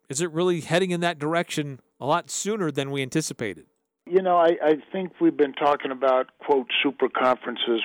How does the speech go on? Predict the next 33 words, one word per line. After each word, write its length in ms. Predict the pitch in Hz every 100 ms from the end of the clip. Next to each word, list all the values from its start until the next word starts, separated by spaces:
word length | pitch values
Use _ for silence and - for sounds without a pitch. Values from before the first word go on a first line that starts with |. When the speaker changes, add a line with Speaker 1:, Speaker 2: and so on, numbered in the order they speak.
| 110
Speaker 2:
for 80 | 117
a 60 |
number 320 | 110 117 117
of 100 | 107
years, 460 | 104 110 120 131 127 -
and 180 | 104 104
maybe 240 | 113 113
we're 200 | 110 107
moving 480 | 110 113 110 101 95 - 117
faster 480 | 110 110 - 117
in 140 | 107 110
that 240 | 107 104
direction. 760 | 104 107 107 - - 113 110 - - - -
Uh, 280 | 110 95 92 - -
two 120 | 117 - -
sixteen-team 880 | - - 120 113 110 - 113 107 107
leagues 300 | 113 110 - 113
in 140 | 101
the 80 | 98
Big 280 | 101 104 -
Ten 240 | 113 110
and 120 | 107 104
the 120 | 107
S 100 | 110 -
E 100 | 110 101 -
C, 340 | 107 107 113 98
and 120 | 92 - - - - -
rumors 400 | 113 113 113 107 -
that 120 | 104 -
they 120 | 107
may 200 | 107 107
not 300 | 107 107 101
be 140 | 107